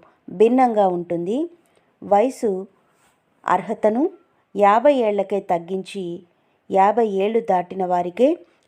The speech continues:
పెన్షన్ ఇవ్వబోతున్నారు. So, ఈ యొక్క యాభై సంవత్సరాల వ-, వృద్ధాప్య పెన్షన్లకు సంబంధించి ఎప్పుడు దరఖాస్తు చేసుకోవాలి, ఎవరికి వర్తిస్తుంది,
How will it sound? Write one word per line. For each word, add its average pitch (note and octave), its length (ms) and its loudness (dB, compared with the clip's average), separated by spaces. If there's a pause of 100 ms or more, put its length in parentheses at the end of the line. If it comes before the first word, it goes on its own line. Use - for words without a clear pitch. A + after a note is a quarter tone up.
(140)
పెన్షన్ G3+ 380 2
ఇవ్వబోతున్నారు. F3+ 840 -2 (920)
So, C4 220 2 (460)
ఈ A#3 80 -2
యొక్క C4 260 2
యాభై G3+ 400 4
సంవత్సరాల A#3 580 -2
వ-, G#3 240 0 (160)
వృద్ధాప్య G3 460 0
పెన్షన్లకు F#3+ 640 -6
సంబంధించి F3 840 -4 (840)
ఎప్పుడు B3 500 2 (440)
దరఖాస్తు G3 600 0
చేసుకోవాలి, G3 720 0 (500)
ఎవరికి G#3 440 2
వర్తిస్తుంది, F#3+ 840 -4